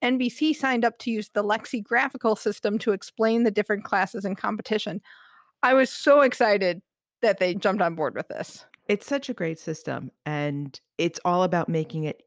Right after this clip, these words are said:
Speaker 2: easy for viewers to understand the very complicated classification system for para athletes. So take a look, if you're in America on American television,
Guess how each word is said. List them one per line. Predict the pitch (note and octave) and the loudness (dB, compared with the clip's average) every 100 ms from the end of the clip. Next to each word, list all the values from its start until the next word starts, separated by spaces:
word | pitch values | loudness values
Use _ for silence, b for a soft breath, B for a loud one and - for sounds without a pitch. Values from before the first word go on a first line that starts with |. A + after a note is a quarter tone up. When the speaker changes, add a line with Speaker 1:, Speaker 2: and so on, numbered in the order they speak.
| - | -2
Speaker 2:
easy | G3 F#3+ D3+ C#3 C3 b b b b | 0 0 -2 -4 -4 b b b b
for | - D#3+ C#3 | -2 0 0
viewers | C3 E3+ D#3 C#3+ | -2 0 0 -2
to | - D#3+ | -4 -4
understand | D3+ C#3 - D3 C#3 C3 B2+ - | -2 -4 -2 -2 0 -2 -4 -8
the | - F3 | -2 0
very | D#3 F3+ | 2 2
complicated | E3+ - B3 C4+ A3 F3 D#3 B2 - - | 2 -2 -2 0 -2 -4 -2 -2 -2 -6
classification | - C3 C3 C3 - C#3 B2+ B2+ - | -2 -2 -2 -6 -6 -6 -4 -6 -8
system | B2+ - A#2+ A#2+ | -8 -2 -2 -2
for | - C#3+ B2+ | -2 0 0
para | - B2+ B2 | 0 0 0
athletes. | - - - - - - - - | -2 -6 -8 -12 -12 -18 -18 -18
So | - A#3 - | -4 -4 0
take | A#3+ G#3 | 2 4
a | G#3+ | 4
look, | F#3 F#3+ - - | 4 2 -4 -2
if | E3+ | 0
you're | E3 D#3+ | 2 2
in | D#3+ | 2
America | D#3 D3+ D3 D3 | 2 0 0 -2
on | C#3+ C#3 | -2 -4
American | C#3+ C#3 C#3 C#3 | -4 -4 -4 -6
television, | C3+ E3 D#3 C3 C3+ | -4 -2 -2 -4 -8